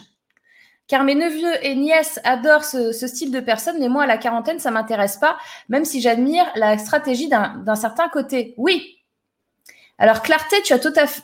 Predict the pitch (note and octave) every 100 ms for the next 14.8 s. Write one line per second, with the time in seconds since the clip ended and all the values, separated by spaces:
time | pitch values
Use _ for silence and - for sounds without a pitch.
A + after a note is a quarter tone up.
0 | - G4 F4 D4 F4+ F4 E4 C#4 C4 C4
1 | _ _ _ - - - B3+ A3 B3+ C4
2 | G#4+ - - E4+ A4 C#5 - _ - C#4
3 | C4 B3 - G#4+ A4+ F4+ - - D4 E4
4 | B4 G4+ C4 B3 F4+ D4+ C#4 B3 D4+ G4
5 | F4+ C4+ C#4 - G#4 D#4 - C4+ D#4 B3
6 | - F4 E4+ F4+ - F4 D#4+ E4 F4+ F#4
7 | C4+ - - _ G#3 C4+ D4 D4 D4 E4+
8 | E4+ E4 - C4 A#3+ A#3+ C#4 B3 D4 A#3+
9 | A#3+ A3+ C4 C4+ C#4+ C4 C4+ B3+ D#4 C#4+
10 | C#4+ - - - - - G4+ F4 D4+ -
11 | F4 E4+ C4+ - A#3+ D#4 F#4 E4+ D4 A#3+
12 | A#3 A#3 D#4 A4 A#4+ - _ _ _ _
13 | B3 A3+ A#3+ B3 A3+ A3 A3 F#4 E4+ -
14 | G#3+ A#3 - C#4+ G#3+ D#3 - -